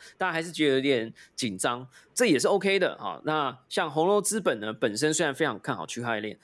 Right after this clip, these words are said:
但是也是有在投资一些不一定直接跟区块链有关的项目，包含五G啊等等。能不能跟我们讲一下，假设我真的还不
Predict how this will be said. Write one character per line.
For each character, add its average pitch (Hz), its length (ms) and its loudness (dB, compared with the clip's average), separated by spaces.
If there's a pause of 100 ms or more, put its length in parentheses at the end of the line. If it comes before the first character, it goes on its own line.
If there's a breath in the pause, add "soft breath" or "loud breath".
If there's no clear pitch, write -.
(120)
但 170 180 -2
是 165 140 -2
也 107 160 0
是 - 140 2
有 120 120 4
在 135 160 0
投 110 240 -4
资 120 220 -6
一 123 80 -4
些 123 240 0
不 233 280 0
一 143 140 -6
定 170 220 2
直 123 160 -4
接 135 160 2
跟 135 160 -2
区 - 120 -10
块 147 120 -2
链 131 100 0
有 95 140 -4
关 123 160 0
的 120 80 -4
项 120 260 -2
目， 120 160 -10 (300 loud breath)
包 160 140 4
含 143 200 -2
五 117 160 -6
G 185 300 0
啊 160 260 0
等 120 220 -4
等。 120 160 0 (360 loud breath)
能 156 100 4
不 262 80 4
能 269 80 4
跟 240 100 4
我 233 60 6
们 151 120 0
讲 117 220 -2
一 - 20 -8
下， 151 200 -2
假 120 260 -2
设 208 240 4
我 113 160 -2
真 170 260 0
的 160 120 2
还 110 240 -4
不 135 340 -2